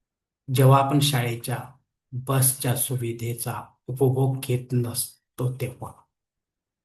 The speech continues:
खाजगी रिक्षांचा उपभोग घेत नसतो तेव्हा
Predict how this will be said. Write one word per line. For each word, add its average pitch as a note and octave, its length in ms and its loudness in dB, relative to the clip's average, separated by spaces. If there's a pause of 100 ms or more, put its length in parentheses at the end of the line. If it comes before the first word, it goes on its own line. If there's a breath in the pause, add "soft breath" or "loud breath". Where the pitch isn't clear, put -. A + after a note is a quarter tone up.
(2000)
खाजगी C3 360 4
रिक्षांचा B2+ 640 4
उपभोग A#2 480 -4
घेत A#2 320 -6
नसतो A#2+ 400 -6
तेव्हा - 400 -14